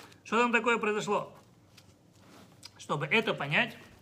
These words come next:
что произошло с Эльдад Умейдад, Расскажу вам интересную историю. Эта интересная история написана в книге, э, Тхелет Мордехай. Что с ними произошло?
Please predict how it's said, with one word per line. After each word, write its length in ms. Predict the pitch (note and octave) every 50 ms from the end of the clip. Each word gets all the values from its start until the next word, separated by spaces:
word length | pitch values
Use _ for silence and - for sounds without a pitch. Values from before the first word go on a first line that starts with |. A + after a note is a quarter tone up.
| - - - - - - -
что 260 | - - - G#3+ G#3+
произошло 760 | F#3+ - D#3+ D3+ C#3+ D3+ C#3+ - F#3+ F#3+ E3+ C#3+ - - - -
с 140 | - - -
Эльдад 360 | E3+ D#3+ D#3 D#3+ F3+ D#3+ C#3
Умейдад, 500 | C3+ C3+ C3+ C#3+ D3 D3+ A#3 A#3+ B3 A#3+ - - - - - - - - - - - E3
Расскажу 400 | D3 C#3+ F3+ F3 D#3+ F#3+ A#3+ B3
вам 180 | A#3+ A#3 G3+
интересную 600 | F#3 D#3+ D3+ E3 E3 G3 F#3+ F#3+ - F3+ F#3+ -
историю. 420 | D#3+ - - - E3 - - - - - - - - - - - -
Эта 240 | F#3+ G3+ G3 -
интересная 460 | E3 D#3+ D3 D#3 E3+ E3+ - - C3+ B2+
история 300 | - A#3+ A3+ A#3 A#3 G3+
написана 440 | D#3 D3 C#3+ G#3 F#3+ - - E3
в 60 | D3 -
книге, 500 | - G3 A3 G#3 A3+ A#3 A3+ A3+ - - - - - - - - - - - - - - _ -
э, 540 | D#3 D3+ D#3 D3+ D3 C#3 C#3 C3+ C3+ C3+ C3
Тхелет 320 | - - G#3 G#3+ A3 G#3+ F3+
Мордехай. 500 | F3+ F#3+ F#3+ F#3 F#3+ - F#3+ F3 C3+ - - - - - _ _ _ - _ _ _ _ - _
Что 240 | - - - A3+ A3+
с 80 | A3
ними 140 | G#3 G#3 G#3
произошло? 560 | G3 D#3 F3 E3 E3+ F3 D3+ - D#3+ - -